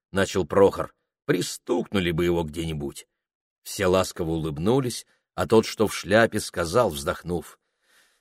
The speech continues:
«Если начнёшь пухнуть с голоду, на всё согласишься.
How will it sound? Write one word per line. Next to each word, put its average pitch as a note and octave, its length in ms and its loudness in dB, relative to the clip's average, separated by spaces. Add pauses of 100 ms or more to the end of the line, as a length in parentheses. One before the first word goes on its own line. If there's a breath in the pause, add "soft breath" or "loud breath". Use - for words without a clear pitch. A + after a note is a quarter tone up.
(320)
«Если D#3+ 420 8
начнёшь C#3+ 580 6
пухнуть C3 420 4
с E2+ 100 -6
голоду, B2 500 6
на A2+ 140 6
всё - 320 0
согласишься. D2 840 -6